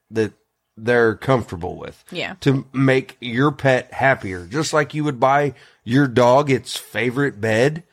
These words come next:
Speaker 1: If
Speaker 2: Yeah.
Speaker 1: that's what it liked to l-, lay in, you would buy that bed for that dog,
Speaker 2: Yeah.
Speaker 1: right? Well, guess what? Your fish like a certain environment.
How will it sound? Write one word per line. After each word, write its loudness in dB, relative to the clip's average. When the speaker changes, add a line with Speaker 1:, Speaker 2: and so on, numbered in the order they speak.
Speaker 1:
If -4
Speaker 2:
Yeah. -14
Speaker 1:
that's 0
what 2
it 0
liked -2
to -6
l-, -4
lay 0
in, -6
you -2
would 0
buy 2
that 0
bed -2
for -4
that -6
dog, -6
Speaker 2:
Yeah. -8
Speaker 1:
right? 0
Well, 2
guess -4
what? -8
Your -12
fish -2
like 0
a -10
certain -4
environment. 0